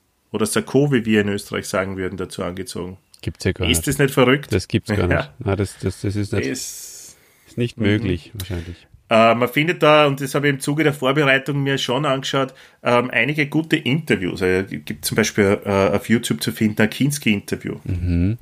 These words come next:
Speaker 1: mit ihm. Wo das natürlich auch, bei Kinski-Interviews war das ja immer, Kinski könnte übrigens auch mehr Held werden, ähm,
Speaker 2: Mhm.
Speaker 1: immer so eine, so eine Gratwanderung. Zuckt er jetzt aus, zuckt er nicht aus?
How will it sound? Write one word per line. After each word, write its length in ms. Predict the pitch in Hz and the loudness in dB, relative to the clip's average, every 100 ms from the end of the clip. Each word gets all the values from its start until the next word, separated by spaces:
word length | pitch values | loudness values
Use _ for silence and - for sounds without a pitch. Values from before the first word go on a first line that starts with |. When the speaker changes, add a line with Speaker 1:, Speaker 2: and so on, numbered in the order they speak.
| - | -6
Speaker 1:
mit 180 | 113 107 | -4 -2
ihm. 280 | - 92 95 - _ - - - - | -2 -4 -6 -14 _ -20 -20 -20 -4
Wo 400 | 107 104 104 101 | 4 6 6 4
das 220 | - - | 0 -6
natürlich 360 | 113 127 127 117 | 0 4 4 4
auch, 280 | 131 135 | 6 4
bei 100 | 110 | 4
Kinski-Interviews 840 | 104 - 127 - 127 127 123 123 117 | 2 0 -4 -2 -2 -2 -2 -2 0
war 60 | |
das 160 | 113 110 | -2 0
ja 60 | |
immer, 500 | 101 113 127 120 117 110 | 0 0 2 0 -2 -6
Kinski 400 | - 131 165 - | -2 0 0 -2
könnte 300 | 107 127 117 | 0 0 0
übrigens 260 | 123 123 113 | -2 -2 2
auch 140 | 117 | 2
mehr 120 | 120 98 | 2 0
Held 280 | 95 95 | 0 -2
werden, 300 | 110 101 113 - - - - - | 0 0 -2 -12 -20 -20 -20 -4
ähm, 360 | 113 110 110 87 | 0 2 0 -2
Speaker 2:
Mhm. 140 | 92 | -8
Speaker 1:
immer 380 | 95 - 127 143 | -8 -6 -2 0
so 180 | 143 127 | 2 4
eine, 140 | 120 | 4
so 100 | 110 | 2
eine 80 | 120 | -2
Gratwanderung. 800 | 113 107 135 120 98 101 98 95 | 2 4 4 2 0 0 -2 -4
Zuckt 320 | - 143 - | -8 -6 -2
er 60 | 131 | -4
jetzt 180 | - | -2
aus, 260 | 98 131 143 | -4 -4 -6
zuckt 260 | - - - | -8 -8 -6
er 60 | 110 | 0
nicht 180 | 127 | 2
aus? 440 | 147 143 143 - | 4 4 2 -2